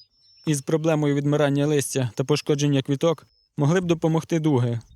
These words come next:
Не знаю, у скільки б це нам обійшлося, матеріально чи фізично, но знаю, що це точно було б нелегко. А спорудити навіть кілька соток для накриття — це вже була б велика робота. Вагомий вклад у цю працю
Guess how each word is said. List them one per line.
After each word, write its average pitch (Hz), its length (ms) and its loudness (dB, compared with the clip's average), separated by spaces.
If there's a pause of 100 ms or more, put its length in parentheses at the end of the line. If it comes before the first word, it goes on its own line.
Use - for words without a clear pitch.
(300)
Не 165 140 0
знаю, 156 300 0
у 143 80 0
скільки 165 300 -4
б 147 60 -8
це 160 120 -4
нам 147 160 0
обійшлося, 147 760 -2
матеріально 143 580 0
чи 139 140 -4
фізично, 135 580 -2 (560)
но 151 120 2
знаю, 143 300 2
що 151 140 -2
це 165 120 -4
точно 175 300 0
було 156 200 2
б 151 80 -6
нелегко. 135 460 0 (400)
А 151 100 0
спорудити 170 540 2
навіть 151 240 0
кілька 165 320 -2
соток 190 480 -4 (100)
для 156 140 -2
накриття — 147 540 -2 (400)
це 180 140 0
вже 175 140 4
була 180 240 2
б 165 40 -2
велика 165 380 2
робота. 147 460 -2 (1400)
Вагомий 147 400 2
вклад 175 280 -2
у 143 80 0
цю 135 140 -4
працю 123 440 0